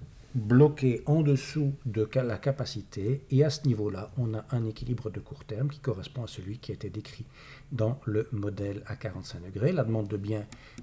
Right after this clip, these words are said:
est exprimée par Z, l'offre de biens, c'est Y. Et, euh, voilà, euh, le niveau de... On peut réfléchir à la comparaison avec le modèle de plein emploi, je vous laisse faire ça par vous-même. Alors,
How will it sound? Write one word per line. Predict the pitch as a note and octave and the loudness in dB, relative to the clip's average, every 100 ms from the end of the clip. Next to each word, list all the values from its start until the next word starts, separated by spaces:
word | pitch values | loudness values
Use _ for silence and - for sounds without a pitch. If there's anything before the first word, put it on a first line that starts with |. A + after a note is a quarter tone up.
| - | -6
est | A#2+ - | -4 -4
exprimée | - - A#2 G#2+ G2+ - - | -8 -6 -4 -2 -2 -4 -8
par | F2+ D#2 | -10 -8
Z, | G2 G2+ G#2+ D3 D3+ - | -6 0 2 2 0 -4
l'offre | G#2+ A#2+ - F#2+ | -2 -2 -4 -8
de | F#2 | -8
biens, | F2 F#2+ G2+ - - | -8 -8 -8 -10 -12
c'est | - G#2 G#2+ - | -6 -6 -6 -8
Y. | - - G2 G#2 - - - - - - - - - | -10 -8 -6 -6 -8 -14 -20 -20 -20 -20 -20 -8 -4
Et, | A2 - - - G2 | -4 -6 -16 -14 -10
euh, | F#2 F2+ - | -10 -10 -12
voilà, | F2 F#2+ F2+ G2+ - - | -8 -6 -4 -6 -10 -18
euh, | - - - - - - - - - - - G2+ | -18 -16 -14 -16 -18 -18 -20 -20 -20 -20 -14 -6
le | G2+ | -6
niveau | G2 F#2 G2+ | -6 -6 -6
de... | F#2+ F#2 - - - - - | -6 -8 -14 -20 -20 -20 -16
On | F#2+ - | -14 -10
peut | G2+ G2+ - - | -10 -10 -14 -10
réfléchir | G#2+ - G#2 - A2+ F2+ | -8 -8 -8 -8 -8 -6
à | |
la | E2 | -10
comparaison | - - F#2 F#2 G#2 | -10 -12 -10 -4 -2
avec | A#2 | -2
le | G2 | -2
modèle | G2+ G2+ | -4 -2
de | G2+ | -2
plein | - E2+ | -4 -8
emploi, | F2 - A2+ | -8 -6 -4
je | G#2 | -4
vous | F#2+ | -4
laisse | F2+ - | -6 -8
faire | - | -8
ça | - A#2+ - - - | -4 -4 -6 -12 -12
par | - F#2 | -8 -6
vous-même. | F#2 G2 D#2+ - - - | -2 -2 -4 -8 -16 -12
Alors, | G#2 | -10